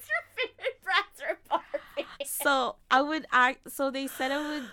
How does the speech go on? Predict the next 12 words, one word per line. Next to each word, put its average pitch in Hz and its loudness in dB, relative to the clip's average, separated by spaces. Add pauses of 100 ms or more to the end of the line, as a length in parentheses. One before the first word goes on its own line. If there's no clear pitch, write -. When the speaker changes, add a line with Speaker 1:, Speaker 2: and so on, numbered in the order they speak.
(120)
Speaker 2:
answer 311 2
Speaker 1:
<sighs> 302 2
Speaker 2:
incomplete 254 -6
sentences 208 -10 (500)
and, 233 -4 (140)
or 240 0
sometimes 233 -8
explain 226 -10
myself. 202 -10
Speaker 1:
That's 208 -14
fucking 208 -10
wild. 156 -4